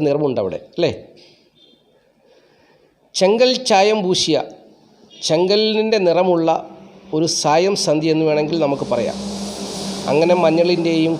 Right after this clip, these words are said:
കുങ്കുമത്തിൻ്റെയും ചെങ്കലിൻ്റെയും താമരപ്പൂവിൻ്റെയും ഒക്കെ നിറമുള്ള ഒരു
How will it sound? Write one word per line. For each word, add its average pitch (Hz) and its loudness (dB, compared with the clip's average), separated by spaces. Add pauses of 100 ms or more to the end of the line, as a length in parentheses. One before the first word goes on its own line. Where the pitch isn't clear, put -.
കുങ്കുമത്തിൻ്റെയും 156 0 (120)
ചെങ്കലിൻ്റെയും 156 0 (180)
താമരപ്പൂവിൻ്റെയും 151 0
ഒക്കെ 143 -6
നിറമുള്ള 135 0
ഒരു 123 -4